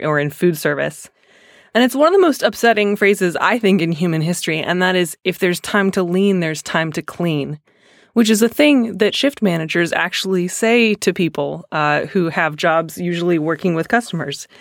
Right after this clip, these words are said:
And it sounds like the most dystopian Doctor Seuss rhyming couplet I can possibly think of. First of all, you should never berate people in rhyme.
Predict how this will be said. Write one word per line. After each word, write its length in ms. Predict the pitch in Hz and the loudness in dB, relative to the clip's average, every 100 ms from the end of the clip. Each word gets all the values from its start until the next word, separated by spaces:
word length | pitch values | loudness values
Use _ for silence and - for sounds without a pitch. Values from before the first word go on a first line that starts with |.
| - - - | -20 -14 0
And 120 | 277 | 2
it 100 | - | 2
sounds 400 | 330 311 311 285 | 2 4 2 2
like 220 | 240 240 | 0 2
the 80 | 233 | 4
most 280 | 214 196 - | 4 2 0
dystopian 840 | 202 - 214 208 214 196 185 185 - _ _ _ _ | -4 0 2 2 4 2 2 0 -4 _ _ _ _
Doctor 360 | 214 208 - 190 | 0 0 0 -2
Seuss 500 | 185 - 202 196 - | -2 -2 0 0 -2
rhyming 440 | 185 180 185 180 180 | 0 2 2 2 0
couplet 480 | - 190 175 165 - | -2 0 0 0 0
I 80 | 185 | -4
can 180 | 202 190 | 0 -2
possibly 500 | - 185 180 165 165 | 0 -4 -2 -4 -4
think 160 | 170 170 | -2 -6
of. 100 | - | 0
First 220 | 392 - | 0 2
of 40 | |
all, 300 | 190 170 180 _ _ _ | 4 4 2 _ _ _
you 100 | 254 | -2
should 220 | 262 302 254 | 0 2 2
never 240 | 254 262 | 4 4
berate 400 | 208 175 180 185 | 2 2 2 0
people 300 | 196 175 170 | -4 -2 -2
in 160 | 165 151 | -2 -2
rhyme. 500 | 143 139 170 208 | 0 2 2 0